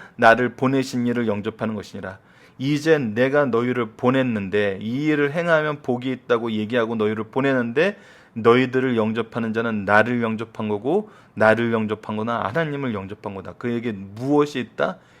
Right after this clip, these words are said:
영생이 있다는 거거든요. 자, 마지막 구절로 정한 건 이십육 절, 이십칠 절입니다. 예수께서 대답하시되 "내가 떡 한 조각을 적셔다 주는 자가 크니라." 예수님께서는 끝까지 금요일날 살펴봤던 것처럼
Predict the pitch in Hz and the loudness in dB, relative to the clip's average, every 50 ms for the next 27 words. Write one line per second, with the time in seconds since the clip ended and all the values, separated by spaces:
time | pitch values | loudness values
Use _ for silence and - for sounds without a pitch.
0 | _ _ - 104 104 104 101 - - 107 101 95 87 - - 101 90 90 87 90 | _ _ -8 -6 -6 -6 -6 -8 -10 -10 -10 -12 -12 -14 -14 -14 -14 -14 -16 -16
1 | 92 - - - - - _ _ _ _ _ _ _ _ - - - - _ - | -18 -20 -20 -20 -20 -20 _ _ _ _ _ _ _ _ -20 -20 -20 -20 _ 0
2 | - 117 107 104 107 113 123 139 143 135 131 135 - 120 110 113 113 113 110 110 | 0 4 6 6 4 4 4 2 2 2 2 0 -2 -4 -2 0 0 0 0 -2
3 | 110 107 - - _ _ _ _ - - 110 107 107 107 110 107 104 104 98 - | -4 -4 -8 -18 _ _ _ _ -8 -4 -2 -2 -2 -2 -2 -2 -2 -4 -4 -4
4 | 127 113 107 101 - - 113 104 92 - - - - 147 147 156 131 120 107 95 | -4 -4 -4 -4 -4 -4 -6 -6 -6 -10 -8 -8 -6 -4 -2 -2 -2 -2 -4 -4
5 | - 95 92 110 131 139 - - - 170 160 165 156 - 143 139 147 147 147 143 | -6 -4 0 2 2 2 0 -2 -4 -2 0 0 2 4 6 6 6 6 2 -2
6 | 131 - - 143 131 110 - - - - - - - 117 120 131 131 147 139 139 | -10 -2 2 4 4 4 2 -2 -14 -20 -20 -14 -2 2 4 6 8 8 6 6
7 | - - - 160 170 170 - 190 175 165 - - - - 135 127 151 160 156 147 | 6 6 8 8 8 8 4 0 -2 -2 -4 -8 -6 -4 2 8 10 10 10 10
8 | 160 156 151 151 - - 123 - - - - 151 147 156 151 147 143 139 139 139 | 8 6 6 4 2 0 0 0 0 2 4 6 8 8 8 6 6 2 -2 -4
9 | 139 139 123 - - 123 131 127 123 - - 123 113 110 104 95 - - - - | -4 -4 -2 0 2 4 4 2 2 0 -2 0 2 2 2 2 0 -4 -18 -20
10 | - - - 123 127 135 135 - 151 151 147 143 131 - 147 135 139 135 135 - | -20 -14 -2 2 4 4 4 2 -2 -4 -4 -4 -2 -4 -2 -2 -2 -4 -4 -6
11 | - 196 - _ - - 180 160 135 127 110 - - - 123 131 131 131 131 135 | -14 -18 -18 _ 4 6 6 6 6 2 -4 -6 -4 -2 0 0 2 4 4 2
12 | 127 - 110 104 - 131 117 120 120 - - 120 113 110 107 - - 127 156 175 | 2 2 -2 -2 -2 0 0 0 0 -2 -4 -4 -2 -2 -2 0 2 2 2 2
13 | 160 | 2